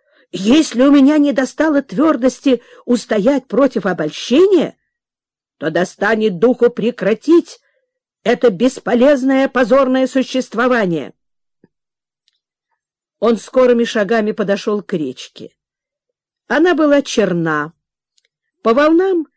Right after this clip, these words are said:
перебегали какие-то длинные фантастические уродливые тени. Берег, где стоял Александр, был мелок. «Тут и умереть нельзя», —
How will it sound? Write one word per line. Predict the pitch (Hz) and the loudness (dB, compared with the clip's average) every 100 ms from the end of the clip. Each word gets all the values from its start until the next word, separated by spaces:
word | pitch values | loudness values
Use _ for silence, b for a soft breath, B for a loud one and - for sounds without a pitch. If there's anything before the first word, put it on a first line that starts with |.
| _ | _
перебегали | - 196 185 190 196 190 | -4 -2 -2 0 2 0
какие-то | 180 196 - 190 202 | 0 -2 -2 -4 -2
длинные | 165 180 202 185 180 175 | -4 -2 -2 0 0 0
фантастические | 180 185 180 - 190 175 - 185 170 | -2 -2 -4 -4 -8 -8 -6 -2 0
уродливые | 175 175 156 165 165 | 0 0 -2 -2 -2
тени. | 156 - 269 294 277 285 _ _ _ _ _ _ _ _ - | -6 -2 0 2 0 -4 _ _ _ _ _ _ _ _ -18
Берег, | 156 226 370 339 226 | -4 2 4 4 0
где | 208 302 | -2 -4
стоял | - 262 269 262 | -2 0 0 2
Александр, | 247 247 - 247 240 220 220 - _ _ _ _ | 0 -2 -4 -2 -2 -2 -4 -8 _ _ _ _
был | - 165 302 | -6 0 0
мелок. | 185 165 160 139 123 _ _ _ _ _ _ _ _ _ _ _ _ _ _ _ _ _ _ _ _ _ _ _ _ _ _ | 0 -2 -2 -4 -12 _ _ _ _ _ _ _ _ _ _ _ _ _ _ _ _ _ _ _ _ _ _ _ _ _ _
«Тут | 202 294 277 | 0 0 2
и | 269 | 0
умереть | 220 170 156 160 262 - | 0 -2 -6 -2 -2 -2
нельзя», — | 349 339 214 170 131 | 0 0 0 -4 -6